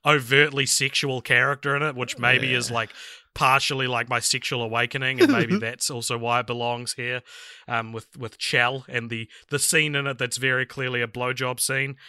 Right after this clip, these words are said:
Speaker 2: Yeah.
Speaker 1: Um, and
Speaker 2: I'm
Speaker 1: I
Speaker 2: surprised
Speaker 1: think
Speaker 2: you didn't choose Spanglish as your movie.
Speaker 1: <laughs>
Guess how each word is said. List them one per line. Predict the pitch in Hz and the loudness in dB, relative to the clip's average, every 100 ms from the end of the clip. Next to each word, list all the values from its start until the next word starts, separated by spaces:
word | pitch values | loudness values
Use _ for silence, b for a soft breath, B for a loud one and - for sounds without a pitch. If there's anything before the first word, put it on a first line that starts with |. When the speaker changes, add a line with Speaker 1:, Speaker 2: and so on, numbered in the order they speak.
| B B | B B
Speaker 2:
Yeah. | 131 123 123 120 | 2 4 6 6
Speaker 1:
Um, | 117 117 - _ _ _ _ _ _ _ | 2 -6 -14 _ _ _ _ _ _ _
and | 147 156 156 147 - | 2 4 4 0 -2
Speaker 2:
I'm | 131 | 2
Speaker 1:
I | 156 | 4
Speaker 2:
surprised | 175 180 214 | 8 6 6
Speaker 1:
think | |
Speaker 2:
you | 208 | 2
didn't | 185 147 | 2 2
choose | 147 123 - | 0 2 0
Spanglish | - 127 175 131 - | 2 2 4 2 0
as | 107 | -2
your | 110 | -2
movie. | 104 104 98 95 98 - _ _ | -2 -4 -6 -8 -12 -16 _ _
Speaker 1:
<laughs> | - - 180 175 190 | -10 -6 -2 0 0